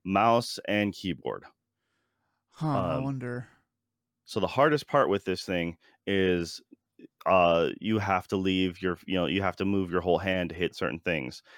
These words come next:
Speaker 1: Uh, the finisher is an F, so if you're doing the, uh,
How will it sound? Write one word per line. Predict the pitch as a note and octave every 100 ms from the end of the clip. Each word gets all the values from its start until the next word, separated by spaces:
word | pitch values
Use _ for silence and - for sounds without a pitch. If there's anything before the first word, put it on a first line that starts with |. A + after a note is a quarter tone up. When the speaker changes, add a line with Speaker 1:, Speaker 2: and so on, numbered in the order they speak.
| - -
Speaker 1:
Uh, | D2 D#2
the | E2
finisher | G#2+ G#2 G#2+ A2 G2+
is | F2+
an | -
F, | F2+ A2+ -
so | - - F2
if | E2+
you're | F#2+ F2+
doing | F2 F#2+
the, | F#2 F2 - _ _ _ -
uh, | F#2 F#2